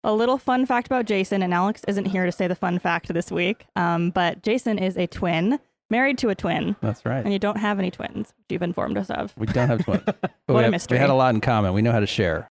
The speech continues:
Speaker 1: So just a quick background on Jason before we get going. Um, he was an early investor in a ton of well-known enterprise companies, including Box, Yammer, Steelbrick, SuccessFactors, Visual Networks,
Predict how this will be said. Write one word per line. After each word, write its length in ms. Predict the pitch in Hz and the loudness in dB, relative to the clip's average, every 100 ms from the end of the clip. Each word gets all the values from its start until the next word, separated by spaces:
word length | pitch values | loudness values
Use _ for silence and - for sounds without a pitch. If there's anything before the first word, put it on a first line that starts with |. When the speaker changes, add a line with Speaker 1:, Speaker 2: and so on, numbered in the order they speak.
| _ - | _ -2
Speaker 1:
So 360 | 262 240 240 | 2 4 2
just 200 | 240 294 | 2 0
a 40 | 403 | 0
quick 220 | 359 - | -2 0
background 480 | 196 190 214 202 196 | -2 0 0 0 2
on 280 | 185 185 185 | 2 2 0
Jason 460 | 185 175 180 202 | 0 0 0 0
before 280 | 190 202 180 | 0 0 0
we 140 | 180 | 0
get 320 | 170 175 - - | -2 -4 -4 -4
going. 520 | 165 170 214 262 262 | 0 2 2 2 2
Um, 220 | 190 190 | 0 2
he 100 | 202 | 0
was 120 | 208 | 0
an 100 | 202 185 | -2 -2
early 220 | 180 208 | 0 0
investor 440 | 208 180 - 190 | 0 0 -2 -2
in 240 | 170 175 175 | 0 0 0
a 140 | 170 | -2
ton 340 | - 208 180 175 | -2 -2 0 0
of 300 | 175 165 170 | -2 -2 -2
well-known 260 | 170 170 | -2 0
enterprise 340 | 165 170 170 165 | -2 -2 -4 -2
companies, 380 | 165 165 165 | -4 -2 -4
including 380 | 170 - 175 165 | -4 -4 -2 -2
Box, 500 | 170 170 196 - - - | 0 0 0 -2 -8 -4
Yammer, 520 | 185 180 175 170 180 _ _ _ _ _ | -2 0 0 0 -2 _ _ _ _ _
Steelbrick, 600 | - 208 196 190 180 - - | -4 -2 0 0 -2 -4 -6
SuccessFactors, 1000 | 190 - 175 - 170 170 180 170 170 180 | -4 -2 -2 -2 -4 -2 -2 -2 -2 -4
Visual 260 | 190 196 | -2 0
Networks, 680 | 185 175 180 175 - - | 0 0 0 -2 -4 -12